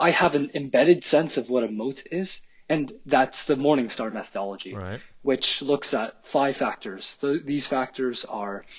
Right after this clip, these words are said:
Speaker 1: network effects, intangible assets, which are usually regulatory moats, a cost advantage, switching costs, and what they call efficient scale.
Speaker 2: Mm-hmm.
Speaker 1: Um, I'm, I'm curious, uh,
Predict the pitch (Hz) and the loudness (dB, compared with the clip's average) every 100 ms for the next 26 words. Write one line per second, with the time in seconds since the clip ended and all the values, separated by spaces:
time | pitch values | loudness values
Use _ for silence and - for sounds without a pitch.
0 | - - - 139 139 160 165 190 190 - | -20 -20 -2 2 4 2 2 2 2 2
1 | - - _ - _ - - _ _ - | -6 -6 _ -20 _ -20 -20 _ _ -4
2 | 143 131 156 156 147 143 - 131 - 160 | -4 2 2 4 4 4 4 2 4 2
3 | - - - _ - - 131 - - - | 2 -2 -2 _ -20 0 0 2 -4 -8
4 | - - 123 123 131 139 120 107 113 120 | -16 -6 -4 -2 0 0 0 -2 0 2
5 | 131 135 135 151 147 143 180 - - - | 4 2 2 2 2 0 -4 -6 -8 -8
6 | _ _ _ _ - - - 147 160 180 | _ _ _ _ -8 -6 4 6 6 4
7 | 151 160 165 180 180 - - _ _ _ | 4 2 4 2 2 -4 -10 _ _ _
8 | _ _ - - 170 - 190 - 180 - | _ _ -10 4 4 6 4 2 0 -4
9 | - - - _ _ _ - 120 117 - | -6 -6 -12 _ _ _ -4 -2 -2 -6
10 | - 143 147 135 - 123 - - - 147 | 2 2 4 0 2 0 0 -10 0 0
11 | - 123 - - - 123 87 - _ _ | 2 -2 -4 -4 -2 -2 -4 -10 _ _
12 | 110 104 95 90 104 117 120 - 165 165 | -10 -10 -10 -12 -4 -2 -2 0 0 0
13 | 165 151 208 208 170 - - - - _ | -2 8 12 12 12 8 0 -6 -20 _
14 | 120 | -6